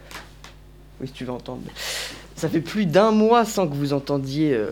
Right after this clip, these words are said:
ma douce voix, et aujourd'hui, que des bonnes nouvelles. Et oui, vous rêvez pas, avec la réouverture des terrasses et des musées, les cinémas ont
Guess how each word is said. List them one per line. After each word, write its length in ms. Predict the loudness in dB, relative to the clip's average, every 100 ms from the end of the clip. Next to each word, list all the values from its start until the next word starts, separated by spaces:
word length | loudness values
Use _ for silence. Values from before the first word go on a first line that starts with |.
| -6
ma 120 | -6 -4
douce 260 | -6 -8 -4
voix, 240 | -2 -2 -2
et 60 |
aujourd'hui, 560 | -2 0 -2 -2 -2 -4
que 100 | -4
des 160 | -4 -2
bonnes 320 | 2 4 4
nouvelles. 400 | 0 -2 -4 -8 -12 -18 -16 -18 -18 2
Et 100 | 6
oui, 260 | 6 4 -2 -14 -20 -8
vous 160 | 0 2
rêvez 280 | 4 6 6
pas, 180 | 6 6
avec 340 | 6 4 6
la 140 | 6
réouverture 540 | 8 8 8 6 6 6
des 100 | 6
terrasses 460 | 8 10 10 6
et 40 | 2
des 120 | 2
musées, 380 | 4 2 2 0
les 100 | -2
cinémas 580 | -2 2 4 6 4 2
ont 100 | -2